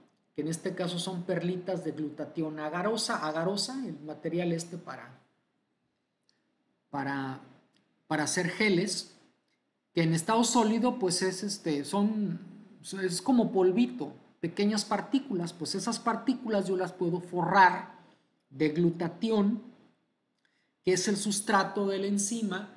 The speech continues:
que inspiró esta etiqueta. Entonces la proteína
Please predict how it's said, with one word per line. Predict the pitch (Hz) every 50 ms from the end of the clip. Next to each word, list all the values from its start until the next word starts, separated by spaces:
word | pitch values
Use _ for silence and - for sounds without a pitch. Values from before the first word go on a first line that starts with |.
| - - _ _ _ _ _ _ _ _ _ _ _ _ _
que | - 170
inspiró | 175 165 160 170 196 208 190 196 196 196 190 - - -
esta | 170 165 - - 180
etiqueta. | 156 135 - - 135 - - - - - _ _ _ _ _ _ _ _ _ _ _ _ _ _ _ _ _ _ _ _ _ _ _ _ _ _ _ _ _ _ - -
Entonces | 175 175 175 175 208 208 208 202 - 233 226 226 - - -
la | 147 160 170 170
proteína | - 220 214 - - 202 202 202 196 202 226 220 - -